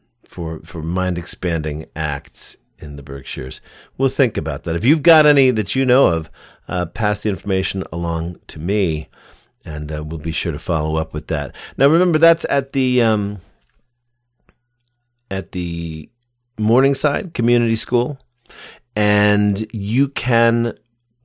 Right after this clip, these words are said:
get directions to that by going to the show notes that accompany this,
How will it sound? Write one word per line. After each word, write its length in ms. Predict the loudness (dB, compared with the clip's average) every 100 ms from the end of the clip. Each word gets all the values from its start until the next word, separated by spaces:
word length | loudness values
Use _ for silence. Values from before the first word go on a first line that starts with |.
| -2
get 180 | 2 2
directions 560 | 2 2 2 -2 -4 -4
to 140 | -2
that 240 | -2 -2
by 140 | -2 -2
going 400 | 2 2 2 -2
to 240 | -4 -4
the 200 | -2 -2
show 400 | -2 -2 -2 0
notes 560 | 2 2 0 -4 -10 -12 _ _ -20 -20 _ _ -6
that 220 | -4 -4 -8
accompany 480 | -10 -4 -4 -2 -4
this, 440 | -2 -4 -6 -10